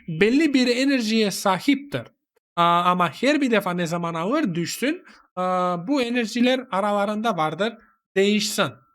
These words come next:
Daha doğrusu, aa, ne zaman düşer bir hangi cisim, potansiyel enerjisi onun vardır azalsın, a, kinetik enerjisi vardır artsın. Demek yazalım ben bunu.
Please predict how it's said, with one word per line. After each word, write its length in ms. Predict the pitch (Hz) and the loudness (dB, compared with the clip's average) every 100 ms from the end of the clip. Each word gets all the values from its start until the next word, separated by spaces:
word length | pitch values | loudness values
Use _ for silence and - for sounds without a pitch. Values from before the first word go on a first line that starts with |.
| _ _ _ - | _ _ _ 0
Daha 280 | 190 277 269 | 2 4 2
doğrusu, 420 | 220 175 - 127 - _ _ _ _ _ _ _ _ _ _ _ - | 2 0 -4 -8 -12 _ _ _ _ _ _ _ _ _ _ _ -6
aa, 680 | 170 165 165 165 165 160 156 - | -4 -2 0 0 0 -2 -4 -4
ne 160 | 190 202 | -2 0
zaman 400 | 220 220 208 170 | 2 2 2 0
düşer 420 | 214 302 320 262 | 0 2 0 0
bir 100 | 247 | 0
hangi 320 | 233 214 190 | 0 0 0
cisim, 440 | 226 220 143 123 - - - _ _ | 0 0 -2 -8 -14 -20 -20 _ _
potansiyel 580 | 196 196 202 - 240 302 | -2 0 -2 -2 0 0
enerjisi 500 | 302 269 240 226 226 | 2 0 0 -2 -2
onun 340 | 233 220 185 | -2 -2 0
vardır 380 | 185 190 175 147 - _ _ - | 2 2 0 -4 -6 _ _ -6
azalsın, 880 | 156 165 147 131 127 - 269 381 403 _ _ _ - | -2 0 -2 -4 -8 -4 -2 -2 -6 _ _ _ -2
a, 100 | 190 | -2
kinetik 540 | 185 214 202 196 349 311 | 2 2 2 2 0 0
enerjisi 580 | 254 254 254 254 320 190 | 0 0 -2 -2 -2 2
vardır 440 | 190 190 254 320 - _ _ _ _ _ | 2 2 -2 -2 -6 _ _ _ _ _
artsın. 760 | 185 214 220 - - 165 156 156 _ _ _ _ _ | 0 0 0 -4 0 0 -2 -8 _ _ _ _ _
Demek 440 | 170 196 311 320 - - | -2 0 -2 -4 -16 -4
yazalım 420 | 220 202 208 185 | 0 2 2 2
ben 220 | 175 170 | 0 -2
bunu. 180 | 165 208 | -4 -4